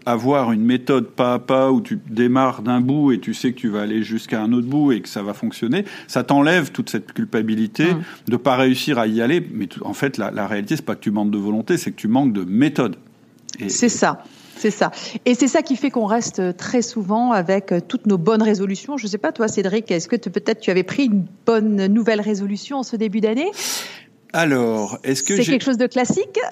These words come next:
Speaker 1: Oui, alors oui, une des résolutions que j'ai prises, pour, euh, euh, pour en donner une qui soit,
Speaker 2: Mm.
Speaker 1: euh, vraiment très, très banale et commune dans nos sociétés, c'est de perdre un petit peu de poids,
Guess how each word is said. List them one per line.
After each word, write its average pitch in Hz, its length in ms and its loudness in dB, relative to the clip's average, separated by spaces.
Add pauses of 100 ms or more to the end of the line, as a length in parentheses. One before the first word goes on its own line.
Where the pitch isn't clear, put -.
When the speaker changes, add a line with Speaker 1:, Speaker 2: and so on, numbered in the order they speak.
(220)
Speaker 1:
Oui, 196 420 0
alors 131 340 2
oui, 147 300 0 (220)
une 156 200 0
des 127 240 2
résolutions 143 760 0
que 127 60 -2
j'ai 110 240 -4
prises, 160 600 0 (260)
pour, 98 320 -10
euh, 98 300 -6 (880)
euh, 95 220 -8 (280)
pour 98 160 -6
en 101 100 0
donner 117 280 4
une 127 260 6
qui 117 160 -6
soit, 113 380 0
Speaker 2:
Mm. 101 80 0
Speaker 1:
euh, 95 360 -4
vraiment 123 480 2
très, 117 220 -4
très - 240 -4
banale 113 480 2
et 107 60 -2
commune 127 460 2
dans 107 140 0
nos 104 140 0
sociétés, 151 720 -2 (460)
c'est 180 520 2
de 117 140 0
perdre 165 300 2
un 127 80 2
petit 127 160 -6
peu 120 160 -2
de 107 40 -8
poids, 120 440 -2